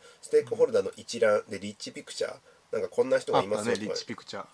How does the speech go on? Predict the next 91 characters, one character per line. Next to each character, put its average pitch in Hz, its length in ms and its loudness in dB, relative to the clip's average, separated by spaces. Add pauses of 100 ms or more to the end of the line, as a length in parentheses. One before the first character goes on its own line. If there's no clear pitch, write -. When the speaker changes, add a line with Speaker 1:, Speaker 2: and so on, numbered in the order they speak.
(400)
Speaker 2:
な 120 100 -8
ん - 20 -10
か 104 60 -2
Speaker 1:
は 95 160 2
い。 - 60 0
で、 - 0 -
Speaker 2:
喋 147 260 2
っ - 60 -6
て 110 60 -2
る 98 60 -4
や 85 60 -10
つ - 20 -12
だ 95 60 -4
よ 95 80 -6
ね。 - 60 -8
Speaker 1:
リ - 20 -8
ッ 110 60 -6
チ 139 60 -8
ピ - 40 -20
ク-、 - 0 - (920)
は 98 160 2
い。 - 100 -2
で、 101 120 -8
リ 113 100 -6
ッ - 40 -10
チ 180 160 -10
ピ 196 140 -6
ク - 80 -16
チ - 80 2
ャ 147 40 4
ー - 20 -2
の 120 60 -4
そ 110 120 -2
の 107 80 -2
課 - 180 -4
題 135 180 2
の 143 80 -2
と 143 100 -6
こ 156 100 0
ろ 147 100 2
か 110 160 0
ら 98 80 0
課 - 140 -6
題 123 200 4
ニ 117 220 -4
ー - 20 -8
ズ 117 120 -10
系 120 180 -4
と 117 160 0
し - 80 -10
て 110 100 -4
問 110 220 2
題 120 180 4
原 113 160 2
因 113 200 -2
分 107 120 -2
析 110 300 -8
図、 90 260 -8
課 - 120 -6
題 113 200 2
ニ 110 180 -4
ー 104 40 -8
ズ 107 100 -8
一 98 180 -8
覧 76 160 -4 (840)
を 104 120 -8
出 107 180 0
し - 120 -8
て、 113 360 4 (180)
そ - 160 -4
の、 - 100 -8
そ - 140 -2
こ 170 180 0
の 175 100 -6
中 180 240 2
の 123 100 2
項 127 160 -2
目 131 100 -4
か 131 120 2
ら 120 60 6
要 113 240 2
求 120 220 -8
系 117 240 -4
と 117 140 -8
し - 100 -12
て 135 300 0
要 117 180 0
求 123 220 -8
構 120 240 2
造 113 200 4
図、 87 220 -10